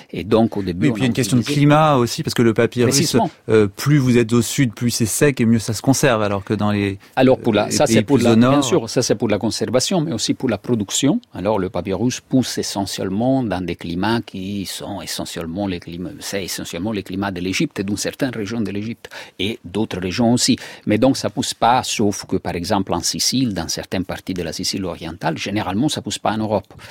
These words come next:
Speaker 1: Et donc, ça signifie que les livres écrits à Athènes à l'époque de Platon, ou les livres écrits à Rome à l'époque de Cicéron, bon, en fait, ils étaient de, des livres dont le support était importé d'Égypte.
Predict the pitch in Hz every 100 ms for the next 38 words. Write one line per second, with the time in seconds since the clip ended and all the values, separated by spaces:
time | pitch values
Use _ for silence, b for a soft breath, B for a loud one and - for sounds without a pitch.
0 | B B B B 104 120 123 107 107 104
1 | 180 - 98 98 117 135 143 110 92 85
2 | 104 95 - 110 127 104 - 90 - 117
3 | 87 - 139 131 95 85 76 - 92 87
4 | 120 101 - 82 80 101 85 78 78 76
5 | - - - - 147 196 - B B -
6 | 117 123 107 95 101 117 98 87 117 110
7 | 87 90 131 110 87 87 - 98 - 82
8 | 80 - 78 127 196 - B B 95 -
9 | 101 98 - 170 180 - 87 95 85 -
10 | 147 98 87 82 76 82 85 170 180 92
11 | - 117 101 - - - 160 135 87 117
12 | 101 104 - 131 131 113 - - -